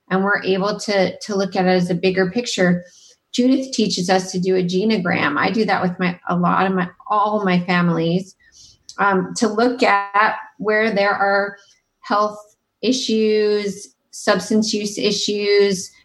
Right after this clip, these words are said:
trauma, grief, losses, um, mental health issues, and you draw it all out and color code it, you can tell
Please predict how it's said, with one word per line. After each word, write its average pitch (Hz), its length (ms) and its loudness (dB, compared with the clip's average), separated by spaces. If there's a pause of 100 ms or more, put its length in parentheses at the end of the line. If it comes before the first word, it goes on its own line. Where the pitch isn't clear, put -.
(120)
trauma, 202 960 0
grief, 214 640 0 (160)
losses, 202 960 -2 (480)
um, 175 680 0 (600)
mental 220 420 0
health 214 360 0
issues, 208 1000 0 (300)
and 220 180 2
you 202 120 0
draw 214 380 2
it 233 60 0
all 220 180 2
out 214 540 0 (100)
and 190 180 -2
color 226 380 2
code 285 220 2
it, 311 320 -2 (180)
you 285 240 0
can 381 220 0
tell 381 580 0